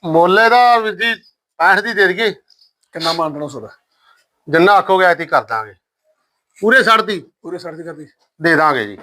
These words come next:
Speaker 2: ਲਓ ਜੀ।
Speaker 1: ਇਹਦੇ
Speaker 2: ਪੂਰਾ
Speaker 1: ਚ
Speaker 2: ਸੱਠ।
Speaker 1: ਛੋੜ ਛੱਪਾ ਕਰ ਦਾਂਗੇ। ਜੇ ਕੋਈ ਬਹੁਤਾ ਵੀਰ ਕਹੂਗਾ ਤਾਂ ਹਜ਼ਾਰ ਖੰਡ ਕਰਾਂਗੇ ਹੋਰ।
Speaker 2: ਇੱਕ ਹਜ਼ਾਰ ਰੁਪਇਆ ਹੋਰ ਹੋ ਗਿਆ।
Speaker 1: ਹਾਂਜੀ।
Speaker 2: ਉਨਾਹਠ ਹਜ਼ਾਰ ਰੁਪਇਆ।
Speaker 1: ਉਨਾਹਠ ਦੀ ਦੇ ਦਾਂਗੇ।
Speaker 2: ਲਓ ਦੋਸਤੋ, ਪੈਂਹਠ ਹਜ਼ਾਰ
Speaker 1: ਹਾਂ।
Speaker 2: ਰੁਪਇਆ ਡਿਮਾਂਡ ਰੱਖੀ ਗਈ ਹੈ। ਉਨਾਹਠ ਹਜ਼ਾਰ ਰੁਪਏ ਦੇ ਵਿੱਚ ਵੀਰ ਕਹਿੰਦਾ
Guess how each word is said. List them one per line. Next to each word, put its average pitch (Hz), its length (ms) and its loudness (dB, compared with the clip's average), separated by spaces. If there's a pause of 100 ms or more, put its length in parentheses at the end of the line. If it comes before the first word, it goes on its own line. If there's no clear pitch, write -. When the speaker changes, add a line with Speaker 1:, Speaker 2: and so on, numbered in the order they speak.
(120)
Speaker 2:
ਲਓ 147 180 -6
ਜੀ। - 120 -20 (760)
Speaker 1:
ਇਹਦੇ 214 120 2
Speaker 2:
ਪੂਰਾ 247 140 4
Speaker 1:
ਚ 226 40 2
Speaker 2:
ਸੱਠ। 240 140 2
Speaker 1:
ਛੋੜ 202 240 2
ਛੱਪਾ 208 300 2
ਕਰ 202 200 0
ਦਾਂਗੇ। 202 420 0
ਜੇ 180 180 0
ਕੋਈ 214 140 2
ਬਹੁਤਾ 208 340 0
ਵੀਰ 220 220 0
ਕਹੂਗਾ 226 320 2
ਤਾਂ 233 80 2
ਹਜ਼ਾਰ 214 300 4
ਖੰਡ 170 260 -4
ਕਰਾਂਗੇ 160 340 0
ਹੋਰ। 135 220 -2
Speaker 2:
ਇੱਕ 196 240 -6
ਹਜ਼ਾਰ 214 140 0
ਰੁਪਇਆ 165 240 -4
ਹੋਰ 135 100 -6
ਹੋ 135 80 -14
ਗਿਆ। 123 200 -20
Speaker 1:
ਹਾਂਜੀ। 127 380 0
Speaker 2:
ਉਨਾਹਠ 202 320 0
ਹਜ਼ਾਰ 208 160 -2
ਰੁਪਇਆ। 139 220 -8
Speaker 1:
ਉਨਾਹਠ 180 340 2
ਦੀ 196 100 -8
ਦੇ 160 140 -4
ਦਾਂਗੇ। 117 320 -2 (120)
Speaker 2:
ਲਓ 202 140 0
ਦੋਸਤੋ, 220 280 0
ਪੈਂਹਠ 226 320 0
ਹਜ਼ਾਰ 233 120 0
Speaker 1:
ਹਾਂ। 220 80 4
Speaker 2:
ਰੁਪਇਆ 190 220 0
ਡਿਮਾਂਡ 175 380 -2
ਰੱਖੀ 185 200 -6
ਗਈ 208 80 -6
ਹੈ। 220 60 0
ਉਨਾਹਠ 208 260 2
ਹਜ਼ਾਰ 226 160 4
ਰੁਪਏ 180 180 -2
ਦੇ 185 80 2
ਵਿੱਚ 180 180 -2
ਵੀਰ 185 180 -4
ਕਹਿੰਦਾ 190 220 -2